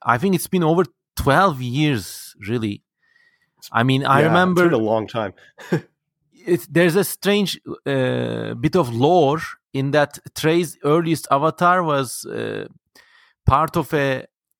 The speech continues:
Speaker 1: partly inspired by one of my fictional dinosaur reconstructions, and then
Speaker 2: Mm-hmm.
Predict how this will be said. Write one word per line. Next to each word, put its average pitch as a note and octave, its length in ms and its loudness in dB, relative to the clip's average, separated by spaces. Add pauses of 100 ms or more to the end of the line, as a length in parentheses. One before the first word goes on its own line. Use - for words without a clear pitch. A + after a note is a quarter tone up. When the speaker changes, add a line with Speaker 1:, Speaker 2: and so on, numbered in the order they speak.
(280)
Speaker 1:
partly E3 640 0
inspired D#3+ 760 0
by C3+ 340 0
one C3+ 240 0
of C#3 180 -2
my C3 140 0
fictional C#3 540 -4 (120)
dinosaur D3 520 -2
reconstructions, F3 960 -4 (720)
and C3+ 180 0
then E3+ 200 4
Speaker 2:
Mm-hmm. E3+ 140 -6